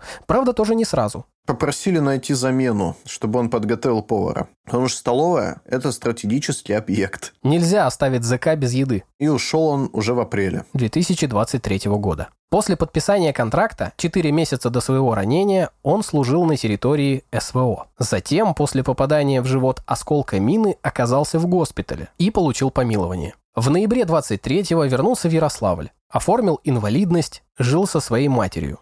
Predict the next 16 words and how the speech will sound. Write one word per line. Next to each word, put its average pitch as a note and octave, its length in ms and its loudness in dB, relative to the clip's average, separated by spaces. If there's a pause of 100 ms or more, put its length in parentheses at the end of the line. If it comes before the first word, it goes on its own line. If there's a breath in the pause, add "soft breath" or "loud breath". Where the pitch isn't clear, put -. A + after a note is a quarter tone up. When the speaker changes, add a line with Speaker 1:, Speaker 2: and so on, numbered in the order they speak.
Speaker 1:
пока B2 580 0
в C3 120 0
начале B2+ 420 2
две A2+ 140 2
тысячи A2+ 340 0
двадцать G#2 360 -2
четвёртого F#2+ 760 -2
его D#3 300 2
не C4+ 120 2
задержали E3+ 720 2 (120)
с - 240 -4
расфасованным C3+ 720 0
в - 100 -8
пакетике G#2 680 -2
запрещённым A2 720 0
веществом, G#2+ 680 0